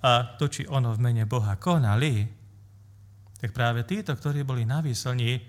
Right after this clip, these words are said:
a to Božie dokázali napáňať, boli veľkým svedectvom Božím, boli tou živou Bibliou, tým svedectvom pre druhých,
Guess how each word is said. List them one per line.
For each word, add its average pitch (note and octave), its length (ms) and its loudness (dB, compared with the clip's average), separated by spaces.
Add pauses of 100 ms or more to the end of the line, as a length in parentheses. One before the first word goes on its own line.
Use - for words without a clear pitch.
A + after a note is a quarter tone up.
(420)
a - 80 -8
to A#2+ 180 0
Božie C#3 300 0
dokázali A#2+ 560 -2
napáňať, G#2 580 -4 (920)
boli A#2 320 0
veľkým D#3 480 2
svedectvom C#3 560 -2
Božím, A#2 560 -2 (320)
boli B2 240 0
tou A2 320 0
živou C#3+ 400 2
Bibliou, B2 560 -2
tým A2 160 -2
svedectvom C3+ 720 0
pre G#2+ 240 -2
druhých, A#2 520 -2